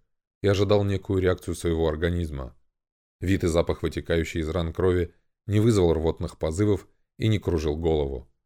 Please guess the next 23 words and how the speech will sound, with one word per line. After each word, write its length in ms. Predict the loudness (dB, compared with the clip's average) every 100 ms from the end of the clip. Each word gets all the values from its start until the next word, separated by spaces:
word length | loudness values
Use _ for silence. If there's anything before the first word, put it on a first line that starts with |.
| _ _
В 40 | 0
книгах 360 | 2 4 4
и 60 | 2
фильмах 400 | 2 2 0 0
подчеркивается 760 | -2 0 0 0 0 0 -2
психологическая 840 | -4 -4 -2 -2 -2 -4 -6 -6 -4
трудность 480 | -4 -6 -8 -8 -6
убийства, 600 | -4 -6 -6 -8 -8 -10 _ _ _
когда 220 | -4 -2
следом 380 | -4 -4 -2 -4
за 100 | -6
тошнотой 480 | -8 -6 -6 -2 0
должно 340 | 0 -2 -4
прийти 320 | -6 -8 -6
раскаяние. 800 | -4 -4 -4 -2 -2 -4 -10 -14 _ _ _ _ _
Вот 240 | -6 -6 -4
незадача. 680 | -6 -4 -4 -4 -6 -16 -20 _ _ _ _
У 100 | 0
него 180 | 2 4
ничего 320 | 2 4 2
подобного 420 | 4 2 2 2
не 100 | 0
наблюдается, 720 | 0 0 0 2 0 -2 -12